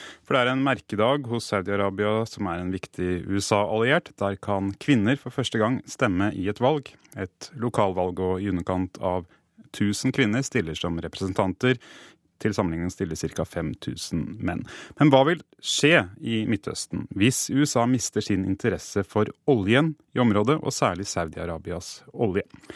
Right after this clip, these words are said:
Det er ekspertene uenige om, men et faktum er at stadig mer av oljen på verdensmarkedet blir pumpet opp av U S A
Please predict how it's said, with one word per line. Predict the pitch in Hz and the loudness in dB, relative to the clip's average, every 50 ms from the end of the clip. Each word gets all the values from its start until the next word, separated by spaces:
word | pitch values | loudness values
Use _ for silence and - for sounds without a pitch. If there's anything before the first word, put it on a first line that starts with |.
| - - - - _ _ | -18 -18 -20 -20 _ _
Det | - 101 101 113 123 147 135 | -4 0 4 4 4 4 4
er | - 117 113 120 120 123 | 2 2 2 2 0 -2
ekspertene | - - - 98 - _ - 98 101 107 110 - - | -4 -2 -4 -4 -4 _ 0 2 2 2 2 0 0
uenige | 120 120 113 101 98 113 139 175 | 2 2 4 4 2 2 2 2
om, | 226 202 - - - - - - | 2 0 -2 -6 -18 -20 -6 -2
men | - 104 101 | 0 0 2
et | - 131 - - | 0 -2 -2 -2
faktum | - 131 - - - 135 135 | -4 -4 -2 2 4 6 6
er | 139 160 190 165 - | 6 4 2 0 -2
at | - 50 - - - | -4 -6 -6 -6 -8
stadig | - - - - 165 127 104 104 139 | -12 -4 0 4 4 4 4 4 2
mer | 139 120 123 143 139 | 4 4 4 4 2
av | - 117 113 123 117 - - | 2 4 4 2 2 2 0
oljen | 139 113 95 98 | 2 2 2 0
på | 98 - 110 | 0 0 0
verdensmarkedet | 98 90 - - - 107 104 104 - - 107 110 131 147 151 - _ _ _ _ _ | 0 0 -2 -2 0 0 0 0 0 -2 2 4 4 4 2 0 _ _ _ _ _
blir | - 90 87 98 113 127 127 | -6 0 4 4 4 4 2
pumpet | - - 127 98 - 101 98 - | 2 0 0 0 0 -2 0 0
opp | 113 113 _ - - | 0 0 _ -6 -4
av | 104 98 95 107 | -2 0 0 0
U | 113 123 131 143 | -2 -2 -4 -4
S | 147 - - | -4 -2 -2
A | 90 80 78 | -2 -2 -2